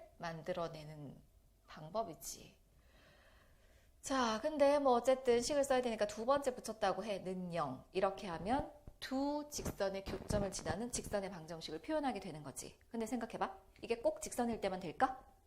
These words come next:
직선 다음에 무슨 도형이 나오지? 원이야.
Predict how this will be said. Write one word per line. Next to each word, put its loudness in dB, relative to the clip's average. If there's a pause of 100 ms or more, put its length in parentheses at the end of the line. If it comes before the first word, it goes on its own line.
(480)
직선 0
다음에 4
무슨 -4
도형이 -4
나오지? -6 (460)
원이야. -10